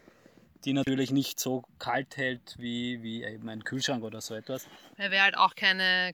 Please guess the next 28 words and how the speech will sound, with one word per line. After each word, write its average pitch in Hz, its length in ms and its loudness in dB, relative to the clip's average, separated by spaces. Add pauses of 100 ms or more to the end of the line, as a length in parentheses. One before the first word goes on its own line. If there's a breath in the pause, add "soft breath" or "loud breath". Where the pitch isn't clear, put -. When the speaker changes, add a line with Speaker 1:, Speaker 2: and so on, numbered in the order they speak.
(100)
Speaker 2:
Kühlpatronen 180 640 -8
und 180 80 -10
so 196 60 -2
weiter 180 160 -4
dazu 175 220 -8
gekauft 175 420 -6
haben, 175 300 -2
weil 170 440 0
wo 175 180 -6
hätten, - 400 -10
ich 180 80 -12
meine, 180 160 -4
die 180 80 -4
Speaker 1:
Die 135 120 -12
Speaker 2:
würden 190 240 0
zwar 196 200 6
Speaker 1:
können, - 140 6
Speaker 2:
einmalig 190 560 10
kühl 214 300 -6
bleiben, 190 360 6
aber 180 220 0
Speaker 1:
die 165 60 -6
Speaker 2:
dann 160 220 2
Speaker 1:
können - 40 -6 (120)
wir 143 120 -2
Speaker 2:
weiter. 127 80 -2
Speaker 1:
ja 127 100 -2
nicht 127 300 -10